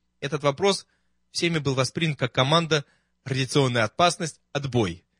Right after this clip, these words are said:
Одно за другим под свет прожекторов показались красные распаренные лица.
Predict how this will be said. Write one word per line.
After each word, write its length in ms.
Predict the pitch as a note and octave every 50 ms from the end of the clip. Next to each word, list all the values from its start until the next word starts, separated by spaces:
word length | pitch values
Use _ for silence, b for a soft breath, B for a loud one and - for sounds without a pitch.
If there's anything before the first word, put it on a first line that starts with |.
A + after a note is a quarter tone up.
| _ _ _ _ _ _
Одно 260 | _ C3+ C3 C3 E3 E3
за 140 | C#3 C#3
другим 420 | B2+ C3+ C3 C3+ D#3 F#3+ G3 F3+ D3+ -
под 140 | _ B2+ -
свет 180 | - C#3+ C#3 -
прожекторов 580 | - B2 A#2 B2+ - - B2 B2+ D#3+ E3+ D3+
показались 520 | - - C#3+ - B2 A2+ C3+ C#3 C#3 C3 -
красные 380 | - B2 C3+ C3 - C#3+ C3
распаренные 540 | B2 B2 - - C3 B2+ B2 B2+ B2+ C3 C3
лица. 440 | B2 B2 B2 A#2+ A#2 - - B2 C3+